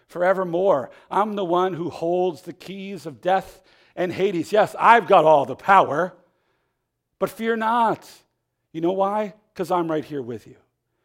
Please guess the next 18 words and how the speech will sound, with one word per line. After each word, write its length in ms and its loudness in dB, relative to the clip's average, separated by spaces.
And 80 -2
as 340 2
for 180 2
those 180 2
seven 320 2
lampstands 640 -2
you 80 -10
saw 360 2
and 60 -4
those 140 -6
seven 380 -4
stars 480 -4
in 80 -10
your 80 -8
right 180 -2
hand, 200 -8
guess 200 -4
what? 220 -6